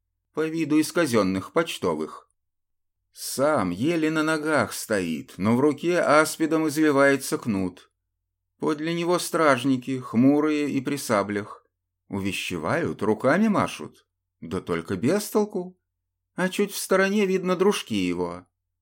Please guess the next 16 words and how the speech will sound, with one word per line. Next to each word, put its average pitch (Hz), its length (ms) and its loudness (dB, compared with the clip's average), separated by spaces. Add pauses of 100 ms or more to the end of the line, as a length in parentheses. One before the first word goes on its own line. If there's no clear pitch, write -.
Двое. 127 880 -2 (540)
У 139 160 0
первого 113 580 2
с - 140 -6
вислыми 117 420 2
седыми 120 400 2
усами 85 540 0
рукав 139 500 -2
набух 151 400 -2
кровью. 101 640 -2 (580)
У 120 160 -2
другого, 131 520 0
что - 180 -4
помладше, 104 600 2
располосована 135 800 2
рожа. 85 540 -2